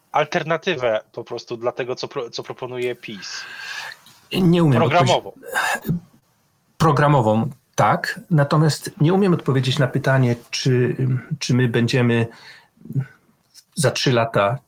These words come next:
Speaker 2: częścią jakiejś całości, czy będziemy, czy będziemy samodzielną,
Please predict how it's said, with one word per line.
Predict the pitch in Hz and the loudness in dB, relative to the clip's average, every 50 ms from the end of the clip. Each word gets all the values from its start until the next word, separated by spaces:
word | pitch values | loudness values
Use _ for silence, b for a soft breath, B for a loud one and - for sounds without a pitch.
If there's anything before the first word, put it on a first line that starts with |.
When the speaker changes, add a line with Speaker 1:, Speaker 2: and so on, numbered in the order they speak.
| _ | _
Speaker 2:
częścią | - - 147 135 127 - - 123 113 | -2 0 2 2 0 0 0 0 0
jakiejś | 110 110 107 - 127 - - | 0 0 0 -2 -4 -2 0
całości, | 131 110 107 110 107 - - - 165 151 | 2 2 2 2 0 -2 -2 -2 -2 -2
czy | 135 - 147 | 0 0 0
będziemy, | 127 127 120 113 127 123 123 123 123 123 127 131 B B B B B _ | 0 0 2 2 2 2 2 2 2 2 0 -2 B B B B B _
czy | - 143 | -4 -2
będziemy | 127 123 120 110 117 117 117 120 123 127 131 - 175 - - | 0 0 2 2 2 2 2 2 2 0 -2 -4 -8 -12 -12
samodzielną, | - - - - 135 135 139 135 139 117 107 92 90 95 - | -12 -4 0 2 2 4 4 4 2 2 2 2 0 -2 -2